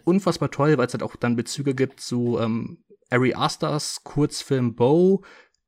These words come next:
der, ähm, also ich habe ihn mir extra nochmal vorher angeguckt am Abend vorher, weil ich mir gedacht habe, okay, wenn, wenn es Bezüge gibt, dann will ich die dann halt komplett verstehen. Und in Ari Asters Bo, Kurzfilm Bo geht's halt darum, dass, äh,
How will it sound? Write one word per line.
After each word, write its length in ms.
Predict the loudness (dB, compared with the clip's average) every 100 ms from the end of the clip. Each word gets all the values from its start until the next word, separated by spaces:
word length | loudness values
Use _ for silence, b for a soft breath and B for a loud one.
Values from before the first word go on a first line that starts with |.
| _ _
der, 500 | 0 4 6 8 6 2
ähm, 360 | 0 -2 -4 -10 -2
also 140 | 0 2
ich 80 |
habe 100 | 4
ihn 20 | 4
mir 60 |
extra 220 | 2 -2 0
nochmal 160 | 0
vorher 240 | 0 -2 0
angeguckt 400 | 0 0 0 0
am 80 |
Abend 240 | -2 -2 -2
vorher, 260 | 0 0
weil 60 | 0
ich 60 | 0
mir 80 | -2
gedacht 160 | -2
habe, 140 | -2 -2
okay, 220 | -2 2
wenn, 380 | 4 4 4 0 b b 0
wenn 120 | 0
es 100 | 2
Bezüge 320 | -4 0 0
gibt, 200 | 0 0
dann 120 | -2
will 80 | 0
ich 100 | -2
die 100 | 0
dann 240 | 0 0 -2
halt 160 | -6
komplett 320 | -4 -4 -4
verstehen. 500 | -4 -2 2 2 2 B B B _ -4
Und 180 | -2
in 220 | 0 0 -2
Ari 180 | 0 0
Asters 260 | 0 -2 -4
Bo, 260 | -2 -2
Kurzfilm 420 | 0 0 2 0 0
Bo 200 | 2 2
geht's 280 | 2 2
halt 140 | 0 2
darum, 220 | 2 2
dass, 180 | 0 0
äh, 240 | -2 -2